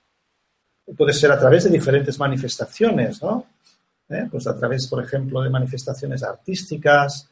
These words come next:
eh, deportivas o, o intelectuales. ¿Eh? Pues a veces las personas conseguimos expresar nuestra creatividad,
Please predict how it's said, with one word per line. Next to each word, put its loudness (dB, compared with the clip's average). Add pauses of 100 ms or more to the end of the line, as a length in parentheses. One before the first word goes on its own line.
(560)
eh, -2
deportivas 4
o, -2 (100)
o -6
intelectuales. 0 (440)
¿Eh? -6
Pues -10
a -4
veces -6
las -6
personas -8
conseguimos -6
expresar -4
nuestra -6
creatividad, -4